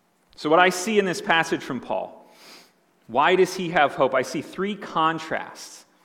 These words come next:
that he draws, three contrasts that give him hope in spite of, and actually, in some ways, even because of his difficult circumstances. So I just want to look at these three contrasts together. The first one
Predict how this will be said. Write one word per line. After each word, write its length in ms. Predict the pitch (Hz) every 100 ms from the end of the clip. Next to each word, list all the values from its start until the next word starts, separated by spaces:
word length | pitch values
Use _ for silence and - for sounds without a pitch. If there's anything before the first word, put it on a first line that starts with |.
| _ _ -
that 140 | 123
he 160 | 170 135
draws, 640 | 123 123 107 87 - - - _ _ _ _
three 240 | - 196
contrasts 640 | 185 202 190 180 165 143 -
that 240 | 127 120
give 200 | 156 165
him 200 | 185 170
hope 440 | 156 147 - - - - - _
in 140 | - 139
spite 400 | - - 185 208
of, 140 | 202
and 120 | 170 -
actually, 800 | 180 269 285 - 175 131 123 120 - - _ _ _ _ _ -
in 100 | 127
some 260 | - 233
ways, 300 | 254 175 - - 160
even 260 | 190 165
because 800 | 117 151 - - - 196 202 185
of 400 | 131 101 95 - - _ _ _ _ _ -
his 240 | 143 107
difficult 600 | 147 - 143 127 123 - - -
circumstances. 760 | - 147 131 110 110 101 117
So 140 | - 151
I 120 | 165
just 140 | 196
want 100 | 214
to 40 | 165
look 180 | 170 175
at 80 |
these 180 | 151 151
three 220 | - 185
contrasts 600 | 180 175 156 - 151 143
together. 360 | - 123 117 107
The 80 | 110
first 320 | 160 165 -
one 240 | 139 123